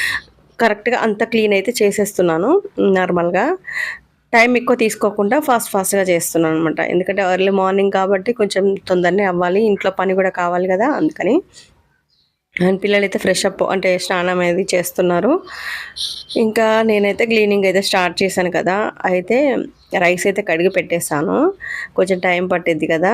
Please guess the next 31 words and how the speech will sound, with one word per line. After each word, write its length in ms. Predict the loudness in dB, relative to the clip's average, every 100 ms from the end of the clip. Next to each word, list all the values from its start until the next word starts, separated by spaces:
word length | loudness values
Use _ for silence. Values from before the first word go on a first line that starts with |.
| 2 0 0
ఆ, 100 | -2 -2 -4 -6 -8 -8
ఒక 120 | -4 -2
స్టవ్ 260 | 0 0 0
పైన 200 | 0 2
ఏమో 240 | 2 2
టీ 240 | 0 2 0
పెట్టేశాను, 580 | 0 -2 -4 -2 -2 -2
ఇంకొక 240 | 0 -2
స్టవ్ 260 | 0 -2 0
పైన 200 | 0 2 0 -2 -10 -12 -12 -10 -6
and 260 | -2 0 2
రైస్ 340 | 0 -2 -4
పెట్టేశాను. 460 | -2 -2 0 0 2
అయితే 340 | 0 0 0
మధ్యలో 400 | 2 0 2 0
స్టవ్ 320 | 0 0 2
అనేది 240 | 2 2 2
రావట్లేదండి 840 | 0 0 -2 0 0 2 2 0 2
చాలా 140 | 2
రోజుల 200 | 2 4
నుండి. 300 | 4 2 2 2 0 -4 -14 -12
ఇంకా 220 | -4 -2
మా 120 | 2
హస్బెండ్ 400 | 2 0 0 0 2
చూడమంటే 400 | 2 4 2 2
మాత్రం 340 | 0 2 2 0
అసలు 640 | 0 0 4 4 4 2
ఆయన 180 | 2 0
చూడట్లేదు. 760 | 2 2 2 0 -2 2 2
ఇంకా 340 | 4 2 2 0 2 0 -4 -10 -6
ఆయన 220 | -2 0